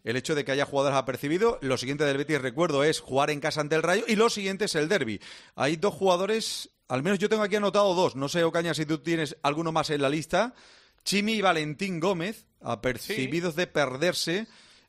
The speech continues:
Speaker 1: el partido o el siguiente partido, si ven una amarilla. Si no, estarían, volverían a estar en capilla en la siguiente jornada. El Chimi tiene una importancia relativa, o tendrá menos incluso cuando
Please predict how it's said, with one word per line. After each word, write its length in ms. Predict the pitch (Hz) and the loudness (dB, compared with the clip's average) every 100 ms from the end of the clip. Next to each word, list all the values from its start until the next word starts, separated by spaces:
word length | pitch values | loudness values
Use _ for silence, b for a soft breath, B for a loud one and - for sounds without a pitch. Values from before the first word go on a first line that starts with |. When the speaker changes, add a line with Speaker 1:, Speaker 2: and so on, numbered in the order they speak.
| - | -4
Speaker 1:
el 840 | 131 127 120 117 113 110 107 104 - | 0 0 0 -2 -2 -2 -4 -6 -2
partido 680 | 135 127 - 175 180 208 196 | 0 0 -2 0 2 2 0
o 120 | 117 | -2
el 120 | 113 | -2
siguiente 340 | 110 135 151 147 | -2 -2 0 0
partido, 320 | 131 247 180 | 0 0 0
si 100 | 131 | 0
ven 220 | 127 131 | -2 -2
una 320 | 131 127 120 113 | 0 0 2 2
amarilla. 500 | 135 233 143 101 87 B | 0 0 -2 -6 -8 B
Si 200 | - 143 | -6 -2
no, 100 | 127 | 0
estarían, 500 | 135 156 120 127 160 | 0 0 0 0 0
volverían 440 | 127 120 113 127 139 | 0 0 0 -2 -2
a 60 | |
estar 220 | 120 139 131 | -4 -4 -4
en 100 | 123 | -4
capilla 440 | 120 127 127 147 B B B | -4 -2 -2 -4 B B B
en 380 | - 127 123 120 | -2 -2 0 0
la 140 | 117 110 | 0 0
siguiente 500 | 127 127 120 120 107 | -2 -4 -2 -2 -2
jornada. 400 | 131 180 135 - - | 0 0 0 -4 -18
El 180 | 104 - | -16 -8
Chimi 240 | 131 123 | -6 -4
tiene 180 | 123 123 | -4 -4
una 340 | 123 120 113 120 | -2 -2 -2 -4
importancia 580 | 113 117 139 127 131 | -6 -4 -4 -2 -2
relativa, 720 | 113 127 117 110 160 156 190 156 | -2 -2 -2 -2 0 2 2 0
o 240 | 131 120 | -4 -6
tendrá 280 | 127 120 135 | -4 -2 -2
menos 300 | 156 160 139 | -2 -2 -4
incluso 380 | 123 180 175 127 | -2 -2 0 2
cuando 360 | 123 123 113 | 2 2 0